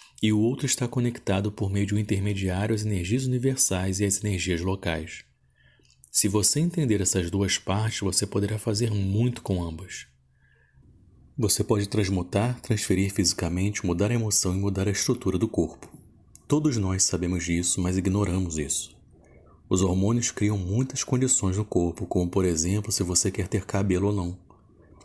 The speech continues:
Ele cria os produtos químicos para fazer isso com base em suas emoções. Se eu quiser a mudança para mim, ensinarei isso ao meu filho e ele terá o mesmo. É isso que aumenta nossa chance de sobrevivência em nosso ambiente.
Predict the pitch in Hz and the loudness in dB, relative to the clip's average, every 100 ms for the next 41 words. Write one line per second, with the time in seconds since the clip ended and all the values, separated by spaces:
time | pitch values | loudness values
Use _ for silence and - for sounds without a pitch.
0 | - - 104 98 117 110 - 104 104 - | -20 -2 0 2 0 -2 0 0 0 -2
1 | - - 117 127 131 - 120 117 123 127 | -6 0 0 0 -4 0 -2 0 0 2
2 | 98 98 - 110 95 85 92 92 92 - | 2 0 0 0 0 2 2 2 2 2
3 | - 113 123 120 117 117 - 78 71 - | 2 2 2 2 2 0 0 -2 -6 -12
4 | - - - - - - - - - 101 | -14 -20 -20 -20 -20 -20 -20 -4 0 0
5 | 95 90 117 135 104 92 90 - 95 85 | 0 0 2 2 0 0 0 0 0 -2
6 | 82 92 98 90 101 90 90 90 - 98 | -2 -2 0 0 2 2 0 0 0 0
7 | 104 - 110 120 123 127 113 110 120 92 | 0 -2 -2 0 0 -2 -2 0 0 0
8 | 87 82 - - - - - - - 92 | -2 -8 -16 -20 -20 -20 -20 -12 -2 2
9 | 95 117 127 - 127 113 101 113 110 107 | 4 2 2 0 0 0 0 0 0 -2
10 | 107 117 - 98 92 107 - 92 98 101 | 0 0 0 0 2 2 2 4 4 2
11 | 87 82 - 87 85 - 90 82 76 - | 0 0 0 0 0 0 2 0 -2 -8
12 | - | -16